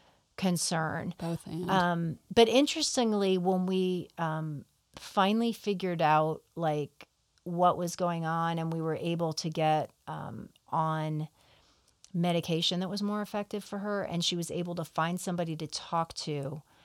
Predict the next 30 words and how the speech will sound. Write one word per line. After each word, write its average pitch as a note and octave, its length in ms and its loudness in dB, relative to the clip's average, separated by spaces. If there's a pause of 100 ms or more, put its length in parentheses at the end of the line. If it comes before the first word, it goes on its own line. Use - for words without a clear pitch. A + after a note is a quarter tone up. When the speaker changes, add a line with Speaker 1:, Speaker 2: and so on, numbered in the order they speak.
(380)
Speaker 1:
that D#3 420 0
she D#3+ 840 0
felt - 720 -2 (280)
comfortable E3 580 -4
with, - 500 -8 (600)
it F#3 200 2
did E3+ 260 0
seem D#3 540 -6 (200)
to D3+ 140 -8
help. C3 460 -6 (160)
And E3+ 400 -2
she, G3 760 2
and E3+ 300 -6
knock E3 260 -2
wood, E3 380 0
I - 180 2
haven't F#3 320 2
seen F3 240 0
a D3+ 40 -2
panic D#3+ 340 -4
attack D3 460 -2
in D#3 140 -6
a D3+ 40 -6
couple D3+ 300 -4
years. C3 360 -6
Speaker 2:
Wow. E3 540 6
Speaker 1:
It's, - 320 4
that A3 320 10
was, G#3 300 4
Speaker 2:
That's - 140 -10